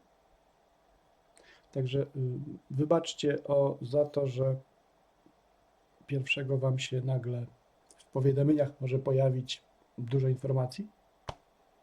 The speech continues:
Bo jak kana-, jakieś materiały są niepubliczne, a potem stają się publiczne, to niby jakbym je,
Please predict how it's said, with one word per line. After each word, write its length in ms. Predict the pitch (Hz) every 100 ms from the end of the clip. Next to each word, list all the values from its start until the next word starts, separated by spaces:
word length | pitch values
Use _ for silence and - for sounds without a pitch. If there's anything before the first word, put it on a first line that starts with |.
| _ _ -
Bo 100 | 143
jak 140 | -
kana-, 300 | 160 143 143
jakieś 340 | 135 135 139 147
materiały 420 | 135 151 147 131
są 140 | 135
niepubliczne, 720 | 139 135 131 147 - 139 151 - - - - - -
a 100 | 139
potem 300 | 143 143 135
stają 260 | 143 143
się 100 | 135
publiczne, 480 | 135 127 143 - 147
to 100 | 139
niby 300 | 135 135 139
jakbym 360 | 135 131 131 131
je, 220 | 131